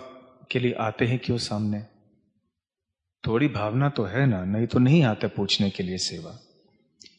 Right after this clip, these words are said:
दूसरी बात, <clears throat> वो कुछ सेवा करना चाहते हैं, हम उनको मना कर देंगे तो उनको बुरा लगेगा, हो सकता है श्रद्धा में ठोस पहुंच जाएगी। सोचेंगे कि ये क्या, कैसे भक्त हैं, अगली बार नहीं आएंगे मंदिर में,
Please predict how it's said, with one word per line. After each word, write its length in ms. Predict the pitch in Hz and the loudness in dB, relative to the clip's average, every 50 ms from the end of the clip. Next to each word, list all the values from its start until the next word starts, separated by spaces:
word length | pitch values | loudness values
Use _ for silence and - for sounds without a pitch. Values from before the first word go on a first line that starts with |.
| _ _ _ _ _ - - | _ _ _ _ _ -2 4
दूसरी 380 | 110 139 143 - - 139 143 | 4 4 4 6 4 2 4
बात, 440 | 127 135 131 131 127 - - - - - | 6 6 4 4 4 0 -4 -2 4 6
<clears throat> 400 | 226 240 202 - 156 131 107 - - - - - - - - - - _ _ _ - - - - _ _ _ _ _ - | 8 8 8 6 4 2 0 -6 -10 -16 -20 -20 -20 -20 -20 -20 -20 _ _ _ -20 -20 -20 -20 _ _ _ _ _ 4
वो 100 | 120 131 | 6 6
कुछ 200 | 131 - 143 - | 6 6 4 4
सेवा 340 | - - - 127 127 131 131 | 4 2 2 2 4 4 2
करना 380 | 131 - - 110 113 127 143 147 | 2 2 0 2 4 4 4 4
चाहते 460 | - - 110 104 104 - - - 113 | 2 0 -2 -2 -4 -4 -4 -2 0
हैं, 180 | 107 110 110 | 0 2 0
हम 200 | 107 107 117 127 | 0 0 2 2
उनको 200 | 131 123 - 123 | 2 2 4 2
मना 280 | 110 110 113 123 131 135 | 4 4 4 2 2 2
कर 220 | 123 - 123 117 | 2 2 0 0
देंगे 500 | 113 110 120 117 120 113 113 113 110 110 113 - - - - - _ _ _ _ - | 0 0 0 0 0 0 0 -2 -4 -4 -6 -10 -20 -20 -20 -20 _ _ _ _ -4
तो 100 | - 117 113 110 110 110 107 107 104 101 101 - - | 0 2 2 4 4 4 2 2 0 -2 -4 -4 -6
उनको 220 | 120 123 117 - | -4 -4 -2 -2
बुरा 260 | 104 104 117 120 127 127 | -2 0 2 2 2 2
लगेगा, 540 | 117 110 98 104 101 95 98 95 98 104 - - - - _ _ _ _ _ _ _ _ - - _ _ - - | 0 -2 -4 -4 -4 -4 -4 -6 -6 -8 -12 -16 -20 -20 _ _ _ _ _ _ _ _ -20 -20 _ _ -4 2
हो 100 | - 127 | 2 4
सकता 420 | 127 - - 123 - - - 123 120 | 4 4 2 0 0 2 2 2 4
है 80 | 120 | 4
श्रद्धा 440 | 120 - - 120 104 107 107 120 123 | 2 0 0 -2 -2 -2 -2 0 0
में 140 | 123 127 117 | 0 0 -2
ठोस 380 | - - - 113 107 - - - | -4 -6 -6 -6 -6 -8 -8 -6
पहुंच 260 | - 101 104 98 95 101 | -4 -2 -2 -2 -2 -2
जाएगी। 540 | 101 95 95 95 90 95 92 90 - - _ _ _ _ _ _ _ _ _ _ - | -4 -2 -2 -4 -4 -6 -8 -10 -12 -18 _ _ _ _ _ _ _ _ _ _ -10
सोचेंगे 500 | - - 120 117 - - 123 120 120 117 | -2 -2 -2 0 0 2 2 2 2 0
कि 140 | 113 - 120 | -2 -2 -2
ये 220 | 113 117 117 117 | 0 2 0 0
क्या, 360 | 113 - - 117 113 117 113 | 0 0 0 2 2 2 2
कैसे 340 | 107 - 117 110 - - 120 | 0 0 -2 -2 0 0 -2
भक्त 360 | 104 101 107 110 - - - | -2 -2 -4 -6 -6 -4 -2
हैं, 80 | 110 110 | 0 0
अगली 280 | 107 104 101 101 113 | 0 0 -2 -2 -2
बार 200 | 107 107 107 101 | 0 0 0 2
नहीं 220 | 104 101 101 98 92 | 0 0 -2 -2 -4
आएंगे 340 | 87 85 85 80 80 82 82 | -4 -6 -6 -8 -8 -6 -6
मंदिर 320 | 82 82 82 82 82 85 | -6 -4 -4 -6 -6 -10
में, 200 | 85 87 90 | -12 -14 -16